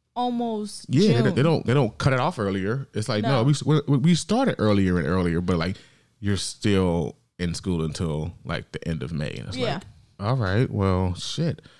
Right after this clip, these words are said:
Speaker 2: So I'm like, yeah, August eleventh. It's like next Thur-, like, this Thursday coming up. It's like
Speaker 1: Yeah.
Speaker 2: back in school already. It's like, that's nuts to me. So yeah, I can see, like, after fourth of July, it's like,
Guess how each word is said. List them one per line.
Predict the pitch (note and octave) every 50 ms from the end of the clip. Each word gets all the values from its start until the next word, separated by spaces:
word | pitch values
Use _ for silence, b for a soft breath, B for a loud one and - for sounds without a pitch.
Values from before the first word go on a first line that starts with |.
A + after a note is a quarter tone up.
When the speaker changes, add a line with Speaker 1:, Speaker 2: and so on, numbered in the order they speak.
| B B B B B B
Speaker 2:
So | _ - A2+
I'm | A#2
like, | C3 G2 E2 E2+
yeah, | F#2+ F#2 D2+
August | C#2+ F2+ A2 A2+ A#2 - -
eleventh. | - D#2+ D#2+ F2 G#2+ - E2+ D#2+ - -
It's | F#2 -
like | G#2 F#2+ - - - _ _ _
next | - F2 F#2+ - - -
Thur-, | F#2+ G#2+ A2 -
like, | - F2+ -
this | G#2+ F#2+
Thursday | - - A#2+ C#3+ C3 G2+ D#2+
coming | D#2 - F2+ F2+ F#2 A#2
up. | A2 - -
It's | - - -
like | - A3
Speaker 1:
Yeah. | G#3+ G3+ G#3 - _ _ _ _ _ _ -
Speaker 2:
back | G2 F2+ - -
in | F2+
school | - - F2+ F2 E2 D#2+
already. | D#2 D2+ D#2 D#2+ D#2+ D2+ D2 D#2
It's | E2 - -
like, | F2+ E2+ E2+ - _ _ _ _ _ _ _ _ _ _ _ _ _ _ _ _ -
that's | F2 - - -
nuts | E2 E2 - - -
to | - B1
me. | A1 G#1 -
So | - -
yeah, | G2 G2+ G2 F#2+
I |
can | A#2+ - A2
see, | - - C#3+ B2 -
like, | - F#2 - -
after | - E2+ D#2+ - -
fourth | D#2 - F2+ D#2+ D#2+
of | E2
July, | D2+ D#2 D#2+ F2 F2 D#2+ D2
it's | - -
like, | E2 D#2 D#2+ B